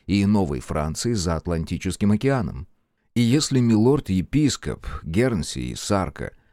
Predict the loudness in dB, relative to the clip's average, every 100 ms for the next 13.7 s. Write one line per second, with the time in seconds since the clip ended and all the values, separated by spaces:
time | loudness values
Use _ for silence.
0 | _ 2 2 2 0 -2 -2 -2 2 2
1 | 0 -2 0 0 0 -2 -4 0 2 2
2 | 2 -4 -8 -12 -16 _ -10 -2 2 2
3 | 2 0 2 2 2 0 0 2 2 2
4 | 0 -2 -2 -4 -4 -8 _ _ 2 4
5 | 4 2 0 0 0 0 0 0 -2 -8
6 | -8 -16 _ -6 -2 0 -2 -2 -2 -2
7 | -6 -4 -6 -8 -16 _ _ _ _ _
8 | _ -10 0 2 2 0 -2 0 0 2
9 | 2 0 -2 -4 -6 -2 -2 -2 0 2
10 | 2 4 2 2 0 0 -4 -6 -8 -10
11 | -12 -16 _ _ 2 4 4 2 0 0
12 | -2 -8 -10 -10 -14 _ -8 -4 -4 -2
13 | -2 0 -2 -2 -8 -10 -14